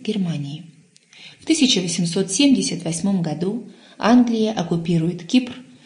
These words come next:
в тысяча восемьсот восемьдесят втором году – Египет. В результате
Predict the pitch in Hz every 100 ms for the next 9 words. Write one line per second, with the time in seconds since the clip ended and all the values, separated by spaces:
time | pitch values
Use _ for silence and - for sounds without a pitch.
0 | - - 254 254 247 220 214 202 196 214
1 | - 190 214 208 196 190 220 - - 233
2 | 294 214 180 151 151 185 240 247 196 -
3 | - - - _ _ _ _ 208 220 240
4 | 240 294 285 247